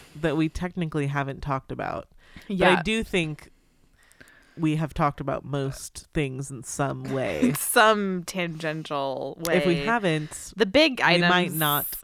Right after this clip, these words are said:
Speaker 2: be talking about them
Speaker 1: Right.
Speaker 2: ever.
Speaker 1: If we haven't talked about it yet, there's a chance we're never going to. But anyway, <laughs> all that to say,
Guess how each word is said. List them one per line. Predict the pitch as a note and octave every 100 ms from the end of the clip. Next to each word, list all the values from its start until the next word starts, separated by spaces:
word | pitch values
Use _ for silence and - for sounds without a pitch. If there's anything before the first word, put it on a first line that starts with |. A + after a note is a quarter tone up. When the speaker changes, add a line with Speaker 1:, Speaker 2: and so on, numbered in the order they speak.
| -
Speaker 2:
be | C#3+
talking | C#3 - - -
about | - - -
them |
Speaker 1:
Right. | A3+ D#3
Speaker 2:
ever. | -
Speaker 1:
If | A#3+
we | C#4+
haven't | B3+ D4+ F4
talked | D#4+ C4
about | A#3
it | G3+
yet, | D#3+ F#3
there's | E3+ D#3+
a |
chance | E3+ D3+ D#3
we're | D#3
never | D3+
going | D#3+ A3 A#3+
to. | B3
But | G#3+ B3
anyway, | E4 B3 G#3+
<laughs> |
all | A#3 B3
that | F#3+ G3+ -
to |
say, | - B3+ B3+ A#3+ A#3